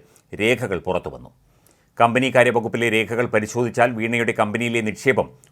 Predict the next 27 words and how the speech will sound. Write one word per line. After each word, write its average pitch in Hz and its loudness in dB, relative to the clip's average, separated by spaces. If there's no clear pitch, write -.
ഒരു 120 -2
ലക്ഷം 143 2
രൂപ 104 0
മാത്രമാണ്. 82 -6
പതിനായിരം 165 6
ഓഹരികളിൽ 135 2
ഒന്നിന് 131 0
വില 104 2
പത്ത് 95 -2
രൂപ. 73 -12
വീണ 135 4
മാത്രമാണ് 120 2
ഓഹരി 110 0
ഉടമ. 73 -6
ഇതിനൊപ്പം 135 4
ദീർഘകാല 147 6
വായ്പയും 123 6
കമ്പനിക്കുണ്ട്. 85 -4
എഴുപത്തിയെട്ട് 160 2
ലക്ഷത്തോളമാണ് 120 4
വായ്പ. 87 -4
ഇത് 117 2
വീണയിൽ 131 2
നിന്നാണ് 117 0
കമ്പനി 110 0
വാങ്ങിയിരിക്കുന്നത്. 82 -4
യഥാർത്ഥത്തിൽ 143 4